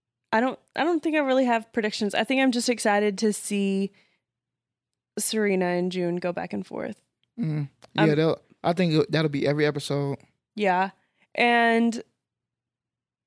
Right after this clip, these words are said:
Speaker 1: yeah, do you have predictions?
Speaker 2: Yes. So
Speaker 1: Okay.
Speaker 2: my predictions are every episode will be a back and forth. I think that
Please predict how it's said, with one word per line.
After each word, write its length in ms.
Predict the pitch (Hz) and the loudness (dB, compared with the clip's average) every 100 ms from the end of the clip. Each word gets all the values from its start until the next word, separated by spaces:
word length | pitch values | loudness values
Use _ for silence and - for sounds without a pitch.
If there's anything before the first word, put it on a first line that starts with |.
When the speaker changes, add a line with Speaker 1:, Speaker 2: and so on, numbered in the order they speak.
| _ _ _ _ - 196 - | _ _ _ _ -20 -20 -6
Speaker 1:
yeah, 260 | 240 269 247 | -2 0 0
do 100 | 220 | 2
you 80 | |
have 160 | 254 277 | 2 0
predictions? 640 | 320 320 - 349 349 339 - | 0 -2 -2 0 0 -2 0
Speaker 2:
Yes. 300 | 160 110 - | 0 0 -4
So 300 | - - 160 | -8 0 2
Speaker 1:
Okay. 100 | 160 | 4
Speaker 2:
my 120 | 165 | 2
predictions 580 | 180 170 165 - 156 147 | 2 0 -2 -2 -4 -2
are 260 | 139 139 131 | -2 0 0
every 260 | 143 165 | 2 2
episode 260 | 170 165 160 | 2 2 0
will 100 | 156 | 2
be 120 | 151 | 2
a 40 | |
back 200 | 143 147 | 2 0
and 120 | 160 - | -2 -2
forth. 280 | 147 156 - | 0 0 -2
I 100 | 143 | -4
think 280 | - 156 - | -2 -4 -2
that 340 | 147 147 - | 0 0 -4